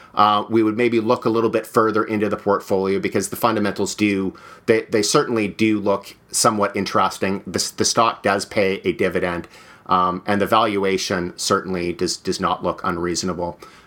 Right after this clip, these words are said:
Uh, if you are looking at pharma companies right now, generally, you know, Merck, Pfizer, those companies, they are trading in that kind of twelve times earnings range, roughly, and, uh, so which, which could represent, uh, decent value long term.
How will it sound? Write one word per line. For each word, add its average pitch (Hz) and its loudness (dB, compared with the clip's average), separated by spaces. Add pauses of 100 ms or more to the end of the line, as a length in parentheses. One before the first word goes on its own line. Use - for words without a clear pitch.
(100)
Uh, 92 2
if 113 2
you 117 4
are 123 6
looking 120 -2
at 104 0
pharma 104 0
companies 95 -2
right 92 2
now, 95 0
generally, 104 0 (300)
you 107 4
know, 95 0
Merck, 104 2
Pfizer, 101 0
those 98 -2
companies, 98 0
they 107 4
are 104 2
trading 101 0
in 95 -2
that 95 0
kind 98 -2
of 92 -6
twelve 95 0
times 95 -2
earnings 92 -2
range, 98 -4 (260)
roughly, 113 0 (360)
and, 95 -2
uh, 90 0
so - -4
which, 127 0
which - -2
could 123 2
represent, 113 0 (120)
uh, 95 0 (120)
decent 104 -2
value 92 -2
long 87 -6
term. 87 -8